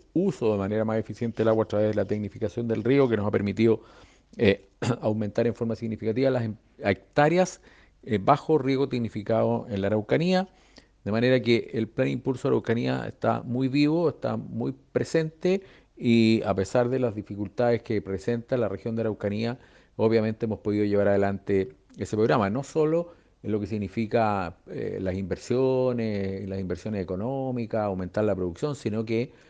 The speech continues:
también hemos, eh, acrecentado nuestro vínculo con las comunidades, eh, mapuche. Estamos en diálogos permanentes, estamos,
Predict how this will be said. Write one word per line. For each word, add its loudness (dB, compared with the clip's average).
también -2
hemos, -4
eh, -2
acrecentado -2
nuestro -4
vínculo -2
con 2
las -2
comunidades, -4
eh, -4
mapuche. -4
Estamos -4
en -6
diálogos 4
permanentes, -4
estamos, -4